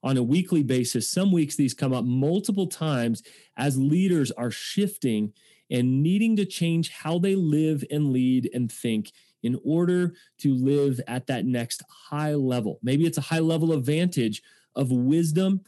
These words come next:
of insight, of vision that you haven't seen in a while. Maybe you're feeling stuck. Maybe you're feeling like you're leading small and you're not taking big risks. I believe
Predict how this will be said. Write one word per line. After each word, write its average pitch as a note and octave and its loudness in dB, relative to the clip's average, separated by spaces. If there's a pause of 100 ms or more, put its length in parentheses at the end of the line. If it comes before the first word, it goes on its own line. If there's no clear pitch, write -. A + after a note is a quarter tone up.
(160)
of A#2 -4
insight, F3+ 0
of B2 0
vision D3+ 0
that C#3 0
you C3 0
haven't C#3 0
seen C#3+ 0
in C3 -2
a A#2 0
while. C3 0 (260)
Maybe E3 2
you're G#3 2
feeling D#3+ 0
stuck. - -6 (300)
Maybe F#3+ 2
you're A3 0
feeling F3+ 2
like D3+ 0
you're D3 2
leading D3+ 2
small C#3 0
and C3+ 0
you're C3+ 2
not C3+ -2
taking C#3 -2
big B2+ 0
risks. C3+ -2 (340)
I A#2+ -2
believe C#3+ 0